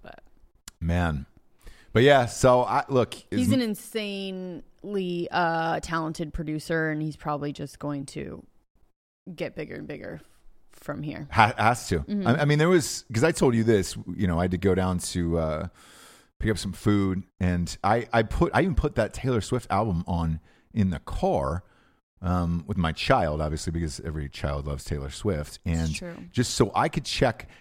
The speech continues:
Speaker 2: 'cause there were subtleties in some of these things that I thought I, you know, I thought I heard on a plane, uh, because it's loud,
Speaker 1: Mm.
Speaker 2: and you're like, "Man, did I hear, like, church bells or something like that, or somebody whispering in the background?"
Speaker 1: Mm-hmm.
Speaker 2: Yes, all of it. There was, like, a bunch of weird layers to it and everything, and it was like,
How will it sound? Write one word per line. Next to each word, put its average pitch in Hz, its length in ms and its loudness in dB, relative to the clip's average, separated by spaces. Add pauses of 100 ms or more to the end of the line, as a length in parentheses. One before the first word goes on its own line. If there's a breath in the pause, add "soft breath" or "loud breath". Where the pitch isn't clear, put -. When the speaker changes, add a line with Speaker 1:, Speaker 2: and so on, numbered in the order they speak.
(100)
Speaker 2:
'cause 123 80 2
there 147 80 4
were 139 80 4
subtleties 165 640 2
in 107 140 2
some 123 180 0
of 131 60 0
these 127 160 0
things 123 160 0
that 101 80 2
I 90 60 2
thought 107 400 4
I, 95 120 -2
you 92 220 -6
know, 90 60 2
I 90 80 2
thought 107 220 2
I 92 60 2
heard 98 240 2
on 80 140 -2
a 73 40 -4
plane, 80 560 -2 (600 soft breath)
uh, 80 680 -6
because 101 200 -4
it's 76 120 -10
loud, 85 560 2
Speaker 1:
Mm. 180 140 -8
Speaker 2:
and 85 120 0
you're 80 120 -4
like, 78 180 -6
"Man, 101 380 -2 (120)
did 107 120 -4
I 170 80 0
hear, 196 140 -2
like, 151 260 -6
church - 260 -10
bells 170 320 0
or 117 120 0
something 139 280 -4
like 135 160 -4
that, 135 200 2
or 127 60 -2
somebody 123 280 -2
whispering 78 520 -4
in 78 60 -2
the 151 60 -4
background?" 160 540 -6
Speaker 1:
Mm-hmm. 180 400 -6 (300)
Speaker 2:
Yes, 127 360 4
all 127 240 6
of 101 80 0
it. 87 80 -4
There 101 80 0
was, 95 120 2
like, 95 120 0
a 90 40 -4
bunch 123 320 0
of 80 160 0
weird 101 300 0
layers 107 440 0
to 107 200 2
it 107 160 0
and 87 160 -2
everything, 98 500 -2
and 85 60 -2
it 85 60 -6
was 78 180 -8
like, 82 220 -4